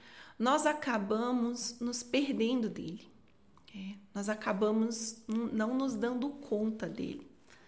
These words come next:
Que não interessa apenas o que nós fazemos.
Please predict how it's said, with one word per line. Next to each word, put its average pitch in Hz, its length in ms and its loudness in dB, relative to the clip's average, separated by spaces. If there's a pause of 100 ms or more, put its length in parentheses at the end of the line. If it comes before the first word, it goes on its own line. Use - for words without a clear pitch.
(1160)
Que - 100 0
não 320 180 8
interessa 269 600 6
apenas 262 480 2
o 254 60 -2
que 262 120 -4
nós 226 300 0
fazemos. 190 960 -4